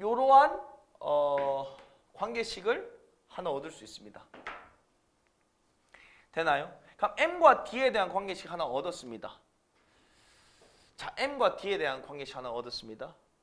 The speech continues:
괜찮죠? 그러면 우리가 문자는 두 개가 있고, 문자 두 개가 있고, 아, 자, 문자 참 세 개가 있고, 관계식 이 두 개밖에 없으니까 최대한 하나 더 끌어내 보겠습니다. M 마이너스 일 항이 일이란 거 구체적으로 알고 있죠, 얘들아? 여기서 한번 가볼까요?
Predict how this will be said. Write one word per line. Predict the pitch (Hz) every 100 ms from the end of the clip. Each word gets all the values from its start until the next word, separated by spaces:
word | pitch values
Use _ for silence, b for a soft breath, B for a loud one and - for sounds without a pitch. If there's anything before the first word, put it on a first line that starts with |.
| _
괜찮죠? | 131 190 190 - - _ B B B B
그러면 | - 339 320
우리가 | 190 294 175 190 139 110 -
문자는 | 139 233 330 330 277 226 269 - - _
두 | - 190
개가 | 247 262 160
있고, | - - 143
문자 | 151 160
두 | - 156
개가 | 170 131
있고, | 120 - 117
아, |
자, | -
문자 | 139 180
참 | - 131
세 | 151 147
개가 | 185 143
있고, | - 147
관계식 | 208 - 165 151 - -
이 | 208
두 | -
개밖에 | 175 165 127
없으니까 | - 123
최대한 | - 262 262
하나 | 220 226
더 | - 147
끌어내 | - 247 220 131
보겠습니다. | 123 123 - - 101 - B B B B
M | 254 311
마이너스 | 320 320 339 330
일 | 240 247
항이 | 240 170 -
일이란 | 247 247 202
거 | -
구체적으로 | - 208 127
알고 | 123 131 123
있죠, | - 107
얘들아? | 107 170
여기서 | 285 269
한번 | 202 196
가볼까요? | - 123 - 131 135